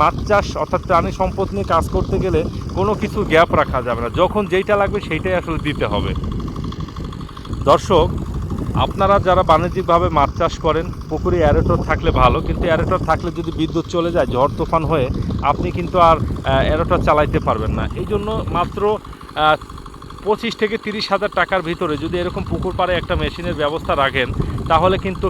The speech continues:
কিছুটা হইলেও আসলে আপনার মাছগুলা কিন্তু একটু আসলে রিস্ক ফ্রিভাবে থাকবে বলে আমি মনে করি। ধরেন, আমাদের এই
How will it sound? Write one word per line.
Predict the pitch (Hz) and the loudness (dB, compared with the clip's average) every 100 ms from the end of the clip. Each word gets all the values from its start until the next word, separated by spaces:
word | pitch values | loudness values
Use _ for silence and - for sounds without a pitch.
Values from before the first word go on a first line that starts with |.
| 180 | -4
কিছুটা | 170 180 190 147 | -6 2 4 4
হইলেও | 156 180 160 | 2 2 2
আসলে | 170 160 | 2 0
আপনার | 135 160 156 | 2 -2 0
মাছগুলা | 143 143 165 165 156 | 0 0 0 0 0
কিন্তু | 156 165 156 - - - 139 | -4 -4 -4 -6 -12 -8 -8
একটু | - 165 147 131 | -4 0 2 2
আসলে | - 151 147 131 - - 131 123 | 0 -2 0 -2 -6 -8 -4 -2
রিস্ক | 185 - | 0 0
ফ্রিভাবে | 208 185 151 151 160 156 | -2 -2 2 2 2 2
থাকবে | 151 135 156 | 0 0 -2
বলে | 170 165 | 0 2
আমি | 143 147 | 2 2
মনে | 170 165 131 | 2 2 0
করি। | 123 151 - - - 127 | -4 -4 -12 -12 -6 2
ধরেন, | 160 190 170 | 2 4 2
আমাদের | 175 180 | 0 -2
এই | 180 | -4